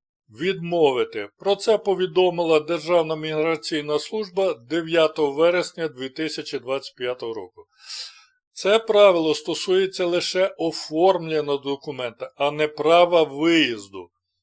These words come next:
Під час воєнного стану виїзд із країни для чоловіків вісімнадцяти-шістдесяти років регулюється окремо.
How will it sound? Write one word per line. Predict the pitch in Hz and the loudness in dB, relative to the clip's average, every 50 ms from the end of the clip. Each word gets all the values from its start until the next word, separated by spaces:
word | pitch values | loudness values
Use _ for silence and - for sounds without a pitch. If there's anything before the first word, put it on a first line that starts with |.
| _ _ _ _ _ _ | _ _ _ _ _ _
Під | 180 185 185 - | -8 -6 -4 -2
час | - 220 214 202 - - | 0 2 2 0 0 -2
воєнного | 202 196 196 202 208 196 196 202 190 175 | -2 0 2 0 0 0 0 -2 -2 -2
стану | - - - 208 208 196 180 160 151 135 127 | 0 4 6 8 8 6 6 0 -4 -4 -2
виїзд | 139 175 202 220 226 214 202 - - | 0 0 0 2 0 -2 -4 -4 -4
із | 196 165 - | -6 -6 -6
країни | - - 185 175 175 175 175 175 165 165 | -8 -8 -4 -4 -2 0 -2 -2 -4 -6
для | 165 147 165 165 | -6 -4 -4 -4
чоловіків | 160 - 180 165 165 165 170 165 - - 170 165 160 151 | -4 -4 -4 -4 -2 -4 -4 -4 -4 -4 -4 -4 -4 -6
вісімнадцяти-шістдесяти | 143 160 156 - - 175 156 160 165 165 156 151 - - - 175 160 151 - - 160 156 151 - - 160 - 170 156 | -6 -6 -6 -6 -6 -8 -6 -2 0 0 0 0 -4 -6 -8 -8 -6 -6 -6 -6 -6 -6 -4 -6 -8 -6 -4 -4 -4
років | 151 151 151 139 123 - - 131 135 143 | -2 0 -2 -2 -2 -6 -10 -12 -10 -10
регулюється | 135 147 175 175 156 151 175 170 170 185 196 196 196 190 190 - - 185 175 | -4 -2 -2 -2 -2 -2 -4 -6 -6 -6 -4 -4 -4 -6 -6 -6 -4 -2 -2
окремо. | 175 175 170 170 - 165 156 160 139 120 110 104 98 95 95 | 0 -2 -2 -6 -6 -2 2 2 2 2 2 -2 -8 -16 -16